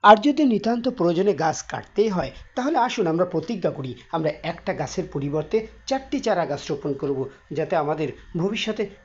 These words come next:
গাছের সমস্যা না হয়, পৃথিবীর ভারসাম্য নষ্ট না হয় এবং পরিবেশের যাতে কোনো প্রকার ক্ষতি না হয়। আমরা আরও প্রতিজ্ঞা করি, আমরা প্রতিনিয়ত এই পরিবেশকে শান্ত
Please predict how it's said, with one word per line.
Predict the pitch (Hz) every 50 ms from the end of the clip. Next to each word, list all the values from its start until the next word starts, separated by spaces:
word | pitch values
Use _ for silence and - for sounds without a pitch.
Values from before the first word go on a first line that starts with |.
| - 143
গাছের | 160 170 190 190
সমস্যা | - - 160 147 139 - - 135 131
না | 151 170
হয়, | 170 185 190 185 -
পৃথিবীর | 240 262 254 262 277 277 294 220
ভারসাম্য | 180 185 202 226 - - - 196 196 180 165
নষ্ট | 151 143 147 - - -
না | 170 175 185 180
হয় | 190 214 202 208 - - -
এবং | 277 269 247 - -
পরিবেশের | - 185 202 226 262 233 - 208 147
যাতে | 147 143 143 151 135 - - - _
কোনো | - 185 180 202
প্রকার | 202 214 208 - - 139 127
ক্ষতি | - - 127 - 151
না | 139 131
হয়। | - 147 123 123 - - - -
আমরা | - 175 165 156 143 -
আরও | 156 147 165 190
প্রতিজ্ঞা | 185 233 226 - 233 220 262 226
করি, | 226 190 156 143 139 - - _ _ -
আমরা | 190 190 185 160 - - - -
প্রতিনিয়ত | - 269 285 359 330 320 285 233 - - - 143 - - - -
এই | - 185 180
পরিবেশকে | - - 175 170 196 190 220 220 - - 226 202 - - - -
শান্ত | - - - - 170 175 185 190 202